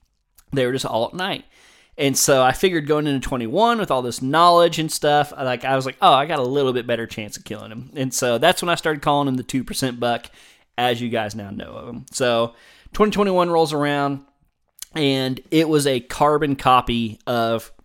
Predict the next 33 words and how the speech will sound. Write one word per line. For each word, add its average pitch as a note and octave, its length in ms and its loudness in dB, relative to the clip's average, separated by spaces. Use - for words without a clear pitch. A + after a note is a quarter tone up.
twenty B2 240 -2
twenty. A#2 420 -8
Um, A#2+ 420 -2
actually, C#3+ 360 2
the B2+ 120 -2
first D3+ 400 0
picture D#3 320 -2
I C#3+ 100 2
got C#3 260 2
of C3 80 -2
him C#3 180 0
in C3 80 -2
the C#3 60 -2
summer A#2+ 500 -2
was B2 160 -4
the B2 140 -4
exact A#2 500 -4
same D3 320 -2
day, B2+ 400 -2
uh, A#2+ 320 0
I B2+ 180 2
got C3 420 0
of B2+ 140 -2
him C3 480 -4
in B2 240 -4
twenty C#3 220 -4
twenty. A#2 400 -6
Um, B2 380 2
so A#2+ 120 -6
that D#3 180 2
was C3+ 100 -6
the C3+ 80 -6
same. C3 540 -2